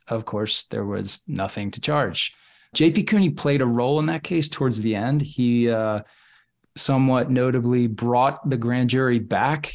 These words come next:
after they had expired without returning an indictment, and essentially was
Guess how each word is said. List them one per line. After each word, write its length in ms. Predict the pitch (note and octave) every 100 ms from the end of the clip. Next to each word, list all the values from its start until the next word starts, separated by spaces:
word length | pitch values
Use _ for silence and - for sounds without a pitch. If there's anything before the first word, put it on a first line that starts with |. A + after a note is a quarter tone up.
| -
after 400 | B2 A#2+ - B2
they 240 | A#2 A#2
had 220 | A2+ A2+
expired 800 | G2 - - - F#2 A#2+ C#3+ D#3
without 360 | A#2+ G2+ G#2 B2
returning 440 | A#2+ C3+ B2+ B2+
an 80 | B2
indictment, 600 | A#2 B2+ C3 D3 D3 D3
and 280 | F2 E2+ - _
essentially 560 | - - A2+ A#2 A#2 A2
was 380 | G2+ F#2+ -